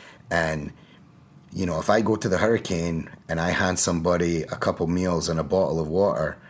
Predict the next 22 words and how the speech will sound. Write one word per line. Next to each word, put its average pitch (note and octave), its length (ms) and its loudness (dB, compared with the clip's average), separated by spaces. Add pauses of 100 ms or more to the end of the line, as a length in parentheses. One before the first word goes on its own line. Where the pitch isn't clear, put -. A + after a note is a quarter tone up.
(280)
I'm E2+ 100 -2
helping F2+ 400 0
that E2 200 -2
person, E2+ 420 0
yes, F#2 280 2
for - 280 -2
a D#2+ 40 0
meal, F2 400 0 (220)
right? F2+ 380 2 (640)
But - 80 0
I'm A#1+ 140 0
helping G2+ 340 0
that - 180 -8
person. - 460 -8 (400)
If - 120 -2
I G#2 100 4
can G2 160 0
teach - 260 0
that F#2 200 2
person F#2+ 480 0
how F#2+ 240 0
to D#2+ 300 -2